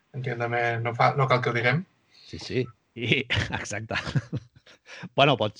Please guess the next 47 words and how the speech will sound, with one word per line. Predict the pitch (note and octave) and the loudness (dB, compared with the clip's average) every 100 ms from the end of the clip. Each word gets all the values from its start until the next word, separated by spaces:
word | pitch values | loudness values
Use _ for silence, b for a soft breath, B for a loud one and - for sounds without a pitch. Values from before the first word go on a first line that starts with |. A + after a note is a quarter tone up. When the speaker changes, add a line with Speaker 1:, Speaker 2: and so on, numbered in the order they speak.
| A2 | -4
Speaker 2:
pot | A2 A2+ | -4 0
significar | A#2 B2 A#2+ G#2 | 2 2 4 2
moltes | G#2 F#2+ - | 0 -2 -2
coses. | C#3+ F#3+ - | -2 -2 -6
Pot | - F#2 | -10 0
significar | B2+ C#3 C#3+ | 6 8 8
Speaker 1:
Totalment. | B2 G#2+ | 6 2
Speaker 2:
que, | A#2+ A#2 A#2 _ b - | 2 0 -2 _ b -4
que | A#2+ | -2
els | G#2+ | 0
dimarts | A2 G#2 A2 | -2 -2 -2
a | B2 | 0
la | A#2 | 0
tarda | A#2+ B2 C#3+ | 0 0 0
li | B2 | 0
agrada | G#2+ G#2 A2+ | 0 0 0
anar | A2 | -2
a | A2+ | 0
jugar | A2+ A2 | 0 2
a | |
bàsquet | A2+ C3 C3 | 2 0 0
amb | A#2+ | -2
els | - | -2
seus | G2+ | -4
amigos, | G2+ A2+ B2+ E3 G#3 | -2 2 4 2 0
no? | C3+ D3+ | -2 -2
Speaker 1:
Correcte. | A#2 A#2 | -2 0
Speaker 2:
Clar, | A2 B2 G2 | 2 4 2
depèn | F2+ G2+ | -4 0
de | A2+ | 2
la | B2 | 4
Speaker 1:
Correcte. | A#2+ | 2
Speaker 2:
noció | A2 A2 | 0 2
de | B2+ | 2
dependència | B2 F#2+ G2 G2+ A2 | 2 0 -4 -2 0
que | F#2 | 0
tinguis. | A#2+ D3+ G2+ - | 0 0 -2 -2
Ara, | - A#2 F2+ - | 2 2 0 -6
que | G#2 F#2 | -8 -4
jo | G2+ A2 | 0 0
desaparegui | A#2+ A2+ G#2 G2+ G2 G#2 A#2+ A#2+ | 0 0 0 0 -2 0 2 4
un, | A#2+ A#2 | 4 2
un | A#2+ A2+ A2+ A2 A2 B B B B B B B | 2 2 0 -2 -6 B B B B B B B
Speaker 1:
Tres | - B2+ | 2 6
Speaker 2:
ésser | B2+ C3+ | 6 6
Speaker 1:
setmanes. | C3 C3 D3 | 6 6 4
Speaker 2:
estimat | B2 C3+ | 6 6